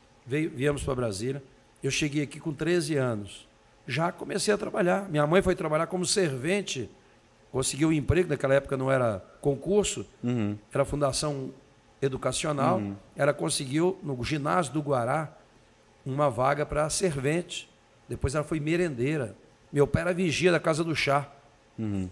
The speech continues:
Speaker 1: E aí, eu estudei no ginásio do Guará. Não tinha nem inaugurado o ginásio ainda. Nós viemos
Speaker 2: E o
Speaker 1: eu
Speaker 2: Guará
Speaker 1: che-
Speaker 2: naquela te-, na época era estrada de terra?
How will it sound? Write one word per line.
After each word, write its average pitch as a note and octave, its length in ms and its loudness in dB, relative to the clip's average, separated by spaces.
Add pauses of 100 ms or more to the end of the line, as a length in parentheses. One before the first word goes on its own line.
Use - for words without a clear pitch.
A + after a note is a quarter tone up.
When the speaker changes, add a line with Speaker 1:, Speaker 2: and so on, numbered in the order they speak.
Speaker 1:
E A3+ 100 6
aí, F#3+ 400 4 (420)
eu D#3+ 100 6
estudei F3 360 6
no D#3+ 120 2
ginásio C3+ 320 -2
do C3 60 -4
Guará. A#2 280 0
Não B2 100 -4
tinha F#3 140 2
nem B3 140 2
inaugurado F#3+ 500 4
o F3 40 4
ginásio E3+ 360 0
ainda. D3+ 340 -2 (1200)
Nós B2 240 0
viemos C3+ 180 2
Speaker 2:
E D3+ 40 6
o - 20 8
Speaker 1:
eu D3+ 40 4
Speaker 2:
Guará D3+ 260 10
Speaker 1:
che- - 40 6
Speaker 2:
naquela E3+ 300 0
te-, D3+ 140 -4
na C3 160 -4
época E3+ 240 -2
era G#3+ 180 -2
estrada F3+ 260 0
de F#3+ 80 -8
terra? A2+ 400 0